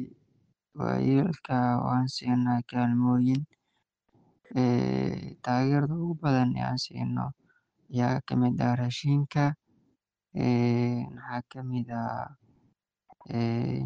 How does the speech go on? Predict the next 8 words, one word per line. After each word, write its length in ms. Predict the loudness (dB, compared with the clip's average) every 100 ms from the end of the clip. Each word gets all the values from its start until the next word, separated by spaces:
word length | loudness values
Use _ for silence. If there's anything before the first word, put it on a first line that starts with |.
| -6 -8
biyaha, 540 | -6 0 4 4 2 0 -6 _ _ _ _ _ _ _ _ -4
ee, 200 | 0 2
mararka 480 | 2 2 -2 -4
qaar 280 | -4 0 0 -2
guriga 440 | -6 -2 2 2
ku 100 | 0 0
meel 240 | 0 0
gaara 440 | -2 0 2 4